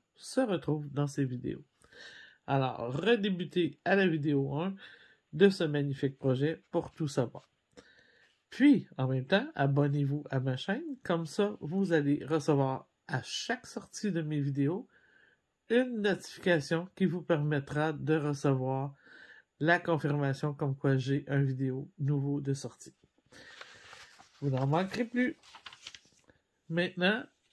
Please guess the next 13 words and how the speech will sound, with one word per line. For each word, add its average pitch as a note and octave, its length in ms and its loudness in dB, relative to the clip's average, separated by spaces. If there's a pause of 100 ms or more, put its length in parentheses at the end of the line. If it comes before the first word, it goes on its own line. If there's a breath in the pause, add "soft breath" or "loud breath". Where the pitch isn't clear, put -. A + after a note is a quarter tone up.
(200)
on C4 160 4
poursuit G3 600 -2
avec G3+ 420 2
notre D#3 380 0
graphique, D3+ 520 -4
mais F3+ 420 -4
je D3+ 120 0
dois D3+ 320 0
me D3+ 160 -2
rapprocher C#3+ 640 0
beaucoup D3+ 360 -4
plus C3+ 180 -10
près. - 240 -14